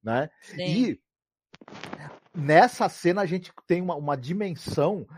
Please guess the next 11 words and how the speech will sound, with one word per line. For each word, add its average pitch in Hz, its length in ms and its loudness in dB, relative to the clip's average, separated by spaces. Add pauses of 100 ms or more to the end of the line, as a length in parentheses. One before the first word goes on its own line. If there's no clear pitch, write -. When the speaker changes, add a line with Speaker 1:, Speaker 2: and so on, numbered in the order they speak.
(140)
Speaker 1:
da 131 200 6
ousadia, 175 840 2
da 180 140 2
coragem, 175 640 4
do 208 200 -4
ímpeto 220 460 -4
realmente 180 640 -2
que - 80 -4
ela 226 120 0
possui. 165 540 -8 (320)
Ela 123 320 2